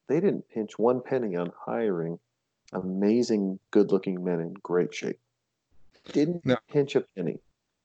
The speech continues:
Speaker 1: Fellas.
Speaker 2: You can't. You can't.
Speaker 1: You can't in a movie like this. Now, gentlemen.
Speaker 2: You, you gotta spend the money.
Speaker 1: I hate to say it, but they didn't really feel like they had to spend the money 'cause, um,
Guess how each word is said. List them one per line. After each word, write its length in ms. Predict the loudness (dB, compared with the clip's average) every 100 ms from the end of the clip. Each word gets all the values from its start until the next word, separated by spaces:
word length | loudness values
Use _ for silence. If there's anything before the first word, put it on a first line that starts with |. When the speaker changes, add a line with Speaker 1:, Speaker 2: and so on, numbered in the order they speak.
| _ _ -20 -20
Speaker 1:
Fellas. 760 | -10 2 2 2 -6 -10 -14 -16 _ _
Speaker 2:
You 140 | -12
can't. 600 | -4 2 2 2 -2 -16 -16 -8
You 120 | -8
can't. 520 | -6 -4 -4 -8 -18 _ _ _ _ _ _ _ _ 2
Speaker 1:
You 120 | 2
can't 380 | 4 4 4 2
in 80 |
a 40 | -2
movie 220 | 0 0
like 240 | -2 -4
this. 240 | -10 -16 -10
Now, 260 | -6 -4 -6 -4
gentlemen. 440 | -2 0 -2 -4
Speaker 2:
You, 60 | -6 _ _ _ _ _ _
you 100 | 0
gotta 240 | 4 4
spend 260 | 4 2 2
the 40 |
money. 300 | 0 -2 -4 -12 _ _ _ _ _ -20 _ -16
Speaker 1:
I 80 |
hate 220 | -2 -2 -2
to 80 | -8
say 300 | -4 -2 -2
it, 180 | -4 -4
but 200 | -4 0
they 180 | 0 0 _ _ _
didn't 220 | 2 4
really 180 | 4 2
feel 120 | 4
like 140 | 4 2
they 80 | -2
had 240 | -2 -4
to 60 | -4
spend 280 | -2 0
the 40 | 0
money 280 | 0 0 0
'cause, 340 | -2 -4 -6
um, 260 | -8 -8